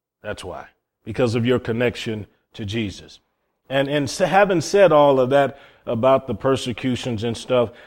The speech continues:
I mean, that, that's not to cast, uh, some, some, uh, negative light or something like that on,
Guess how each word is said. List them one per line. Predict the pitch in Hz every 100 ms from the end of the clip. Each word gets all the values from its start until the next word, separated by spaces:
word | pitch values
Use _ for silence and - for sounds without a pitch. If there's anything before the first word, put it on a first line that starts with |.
| _
I | 143
mean, | 143 147 143
that, | 165 175 131
that's | 170 165
not | 151 151 143 -
to | 120
cast, | 95 143 139 123 107 - - _ _ _ _ -
uh, | 123 117 110
some, | 104 131 127 - 101 95 _ _ _
some, | 127 123 117 113
uh, | 113 110 101 92 76 80
negative | 87 104 123 127 120 117 98
light | 113 123 123 113
or | 104
something | 123 113 113
like | 113 117 95
that | 117 113
on, | 113 110